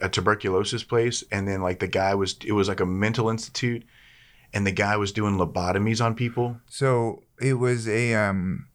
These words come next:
Speaker 2: I believe it was a, it was a war hospital, like, a hospital during World War One or something.
Speaker 1: Mm-hmm.
Speaker 2: And then this guy had bought it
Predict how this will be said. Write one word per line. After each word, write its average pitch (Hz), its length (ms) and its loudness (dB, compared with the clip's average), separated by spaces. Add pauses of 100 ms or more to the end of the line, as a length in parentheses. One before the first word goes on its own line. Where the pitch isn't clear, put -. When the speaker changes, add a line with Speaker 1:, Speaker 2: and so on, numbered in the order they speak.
(380)
Speaker 2:
I 110 100 2
believe 123 340 -2
it 135 60 2
was 110 240 0
a, 107 280 2 (140)
it 98 80 2
was 101 200 0
a 95 340 2
war 113 260 4
hospital, 98 460 -4
like, 98 220 0
a 95 180 0
hospital 101 400 0
during 98 300 0
World 98 140 2
War 95 160 0
One 95 200 2
or 104 80 2
something. 104 340 0 (100)
Speaker 1:
Mm-hmm. 101 40 -14 (320)
Speaker 2:
And 104 160 0
then 101 120 2
this 98 160 -2
guy 110 240 0
had 107 200 -2
bought 101 240 0
it 95 300 -2